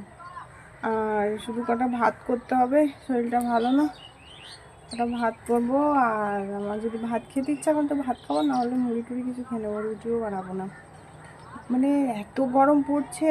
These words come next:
তোমাদেরকে বলে বোঝাতে পারবো না, প্রচুর গরম পড়ছে। তো ভিডিওটা আর টানবো না, এই পর্যন্তই আজকে রেখে দেবো। তো আজকে রাখছি, সবাই ভালো থেকো,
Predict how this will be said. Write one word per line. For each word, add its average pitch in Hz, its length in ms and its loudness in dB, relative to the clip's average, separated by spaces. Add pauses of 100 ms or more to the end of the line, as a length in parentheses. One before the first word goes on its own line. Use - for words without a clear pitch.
তোমাদেরকে 240 420 0
বলে 233 320 0
বোঝাতে 220 460 -2
পারবো 202 280 -2
না, 208 100 -4 (120)
প্রচুর 277 340 -2
গরম 214 400 2
পড়ছে। 190 400 -6 (1400)
তো 262 40 -2 (1080)
ভিডিওটা 262 360 4
আর 262 140 6 (100)
টানবো 240 320 4
না, 226 140 2 (360)
এই 220 180 -4
পর্যন্তই 254 440 2
আজকে 240 300 0
রেখে 220 280 -2
দেবো। 202 240 -4 (800)
তো 233 60 2 (400)
আজকে 240 260 -4
রাখছি, 226 460 -2
সবাই 208 320 -2
ভালো 208 380 -2
থেকো, 240 320 -4